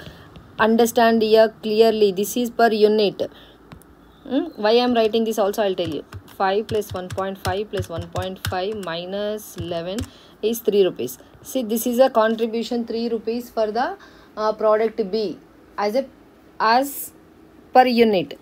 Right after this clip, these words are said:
But how many labor hours it has taken to produce the product A? For producing the product A, it requires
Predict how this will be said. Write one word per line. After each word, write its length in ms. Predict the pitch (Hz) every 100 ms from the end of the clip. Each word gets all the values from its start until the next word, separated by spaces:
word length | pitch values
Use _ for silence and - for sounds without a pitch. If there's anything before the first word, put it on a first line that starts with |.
| - - -
But 200 | 254 262
how 240 | 208 214
many 300 | 254 285 294
labor 380 | 277 240 247 269
hours 260 | 269 262 269
it 100 | 226
has 180 | 240 -
taken 340 | 214 208 240
to 80 | 254
produce 320 | 226 214 240
the 80 | 240
product 380 | 220 202 214 226
A? 300 | 220 220 226 - - - - - -
For 140 | 269 262
producing 540 | 233 214 269 277 285
the 100 | 277
product 460 | 240 196 214 233 240
A, 380 | 226 190 262 349 - - -
it 160 | 240
requires 880 | 214 220 - 277 254 226 302 - -